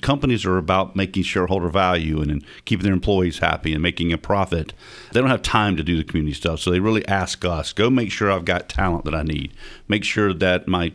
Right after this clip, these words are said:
employees can get to work on time 'cause the roads are functioning. Make sure I can hire the right people because they're coming through the pipeline and do, and have the skill sets that I need." So that's sort of the way I look at it, is that we are a business insurance policy.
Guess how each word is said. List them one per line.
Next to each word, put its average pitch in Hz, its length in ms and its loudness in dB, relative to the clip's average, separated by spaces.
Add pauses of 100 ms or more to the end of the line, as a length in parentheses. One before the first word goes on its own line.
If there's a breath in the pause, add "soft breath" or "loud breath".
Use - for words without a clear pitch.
employees 90 520 0
can - 140 -6
get 92 140 -2
to 92 80 0
work 92 360 0
on 87 200 0
time 85 200 -2
'cause 82 120 -2
the 87 100 -2
roads 92 320 2 (140)
are 85 100 -2
functioning. 82 640 -4 (440 loud breath)
Make 101 140 2
sure 104 180 2
I 98 100 4
can 104 120 0
hire 131 320 2
the 95 100 2
right 78 220 0
people 78 240 -4
because 80 300 -2
they're 87 80 0
coming 98 260 0
through 101 140 -2
the 98 100 -2
pipeline 87 580 -2
and 78 140 0
do, 87 100 2
and 85 80 -4
have 90 140 0
the 90 60 -2
skill 107 260 0
sets - 300 -4
that 80 120 -4
I 80 100 -2
need." 78 260 -4 (400 loud breath)
So - 120 -2
that's 127 200 4
sort 123 320 4
of 104 100 2
the 92 80 0
way 95 140 4
I 90 100 4
look 101 240 0
at 98 160 2
it, 90 40 0
is 82 40 -2
that 82 80 0
we 92 220 2
are 87 180 4
a 85 140 2
business 95 420 -2
insurance 101 380 -2
policy. 104 560 0